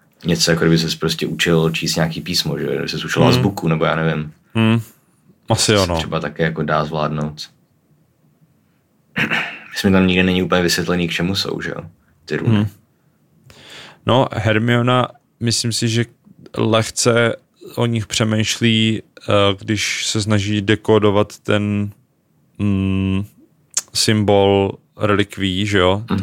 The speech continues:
Speaker 1: Mhm.
Speaker 2: říká, že, že to není, ne, a celá ta knížka není napsaná starodávnýma runama?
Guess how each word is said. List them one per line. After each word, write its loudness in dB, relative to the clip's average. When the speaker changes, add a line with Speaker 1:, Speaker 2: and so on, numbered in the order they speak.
Speaker 1:
Mhm. 4
Speaker 2:
říká, 0
že, -2
že -2
to -4
není, -4
ne, 4
a 0
celá 4
ta 2
knížka 0
není 2
napsaná 0
starodávnýma 0
runama? 0